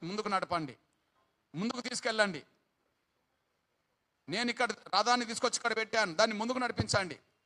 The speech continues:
కానీ వెనుకకు లాగద్దు" అని అంటాడు. ఇక్కడ అంబేద్కర్ వారసత్వాన్ని ముందుకు నడిపించేది, అంబేద్కర్ న్యాయ,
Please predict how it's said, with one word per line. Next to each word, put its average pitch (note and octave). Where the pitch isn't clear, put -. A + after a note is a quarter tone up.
కానీ F3+
వెనుకకు G3+
లాగద్దు" F#3
అని F3
అంటాడు. C#3
ఇక్కడ F3+
అంబేద్కర్ G#3
వారసత్వాన్ని E3+
ముందుకు A3+
నడిపించేది, F3+
అంబేద్కర్ G#3+
న్యాయ, G#3